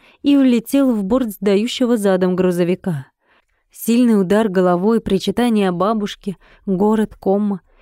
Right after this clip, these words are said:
Именно тогда, в вязком туманном полусне, маленький Егор Ломов впервые увидел девочку. Маленькую, чумазую, но такую хорошенькую.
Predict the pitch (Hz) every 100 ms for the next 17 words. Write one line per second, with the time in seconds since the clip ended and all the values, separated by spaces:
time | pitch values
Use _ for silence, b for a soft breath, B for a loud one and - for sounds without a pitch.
0 | b b - 247 233 220 - 220 220 233
1 | 214 170 170 196 214 - 175 190 196 233
2 | 233 208 220 214 214 247 254 220 247 247
3 | 220 202 196 190 185 226 226 240 240 233
4 | _ b b b _ 269 254 247 247 202
5 | 214 220 240 233 202 220 160 143 - 143
6 | - b b b 247 247 247 214 185 190
7 | 185 240 233 233 226 196 170 160 b b
8 | - 247 240 240 233 - 277 - 262 247
9 | 214 - 165 139 151